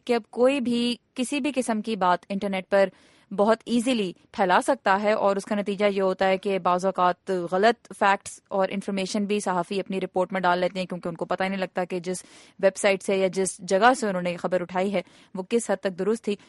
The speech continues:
تو جہاں تک ٹیکنالوجی نے بہت آسان کر دی ہے خبر تک ہماری رسائی، وہیں صحافیوں کے لیے بہت یہ چیلنج پیش کر دیا ہے کہ اب خبر کی تصدیق کرنا پہلے کے مقابلے میں اور زیادہ چیلنجنگ ہو گیا ہے۔ کیا خیال ہے آپ کا؟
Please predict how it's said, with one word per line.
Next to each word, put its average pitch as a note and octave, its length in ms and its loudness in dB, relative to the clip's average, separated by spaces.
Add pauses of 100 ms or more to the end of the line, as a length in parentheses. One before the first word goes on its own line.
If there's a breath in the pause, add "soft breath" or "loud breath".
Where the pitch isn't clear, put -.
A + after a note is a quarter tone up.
(220 soft breath)
تو C#4 60 -2
جہاں D#4 220 2
تک D#4+ 160 0
ٹیکنالوجی B3+ 520 2
نے B3 100 2
بہت A3+ 300 2
آسان G#3 460 2
کر G#3 180 -2
دی G#3+ 220 -2
ہے G3 300 2
خبر G3 260 0
تک F#3+ 220 -4
ہماری F#3 360 -2
رسائی، A3+ 320 2 (340 soft breath)
وہیں A#3 560 2
صحافیوں G3 460 2
کے G#3 120 -2
لیے E3 200 -6 (320 soft breath)
بہت G3 240 2 (100)
یہ F#3+ 120 -2
چیلنج G3+ 440 2
پیش F3 240 -4
کر E3+ 120 -2
دیا F3 280 -2
ہے F#3 120 0
کہ G3 220 -6
اب F#3 180 0 (180)
خبر G3+ 280 0
کی G3 140 -4
تصدیق G3+ 420 -6
کرنا F3 260 -2 (300 soft breath)
پہلے A3 240 2
کے G#3 100 -2
مقابلے F3+ 440 0
میں F3 140 -2 (100)
اور G3 240 4
زیادہ E3 280 -2 (100)
چیلنجنگ F#3 440 2
ہو E3+ 160 -8
گیا - 100 -8
ہے۔ - 60 -14 (160)
کیا G3+ 120 0
خیال F3+ 220 -6
ہے - 60 -6
آپ - 120 -10
کا؟ - 120 -12